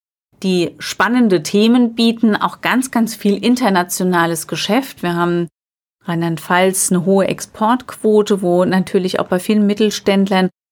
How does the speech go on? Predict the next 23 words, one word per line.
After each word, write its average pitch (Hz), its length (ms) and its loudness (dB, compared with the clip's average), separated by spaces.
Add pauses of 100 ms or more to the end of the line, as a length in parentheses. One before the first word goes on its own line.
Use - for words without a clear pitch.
(160)
auch 180 180 -4
ganz 196 360 -2
viel 208 280 0
Geschäft 214 600 -4
mit 190 400 -2
anderen 220 360 0
Ländern 220 460 2
dieser 190 320 0
Erde 220 320 2
ist. 202 320 0 (420)
Und 180 380 -2 (300)
das - 320 0
ist - 260 -6
mir 202 140 2
ein 190 180 -4
Anliegen, 196 640 2
diesen 196 540 0
Unternehmen 185 720 0
nochmal 185 320 0
eine 175 340 0 (240)
stärkere 196 760 0
öffentliche 190 640 -4
Wahrnehmung 202 720 0